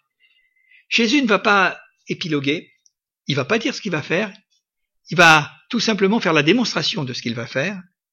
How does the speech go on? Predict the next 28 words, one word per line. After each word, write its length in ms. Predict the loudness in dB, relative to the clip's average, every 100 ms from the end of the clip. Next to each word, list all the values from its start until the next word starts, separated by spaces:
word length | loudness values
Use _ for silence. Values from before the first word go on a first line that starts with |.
| _ -10
il 120 | 0
va 100 | 2
leur 140 | 2
montrer 480 | 2 -2 -2 -4 -6 _ _ _ _ _ _ _
que 560 | 2 4 4 4 2 -2 _ _ _ _
avec 280 | -2 0 0
lui 200 | -4 -6
tout 140 | -4 -4
devient 260 | -2 -4
possible. 600 | -8 -10 -12 -14 -16 -20 _ _ _ _ _ _
Et 80 | 4
il 80 | 4
va 100 | 4
répondre 340 | 2 2 -2
simplement. 460 | -2 -4 -4 -4 -8 -16 _ _ -20 -20 _
Il 120 | 4
va 120 | 4
dire, « 260 | 6 4 2 -4 _ _ _
Faites-les 440 | -4 0 0 2 0
asseoir. » 640 | 0 0 0 0 -4 -12 _ _ _ _ -20 -20 _ _ _ _ _
Bon, 200 | -4 -4 -8 _ _ _ _ _ -20 -20 -20 _ -2
euh, 640 | 4 6 6 4 0 -4 -8 -10 -4
on 100 | 0
n'est 100 | 2
pas 120 | 2
plus 200 | 0 0
avancé, 480 | 0 0 0 0 -2
hein. 200 | -4 -6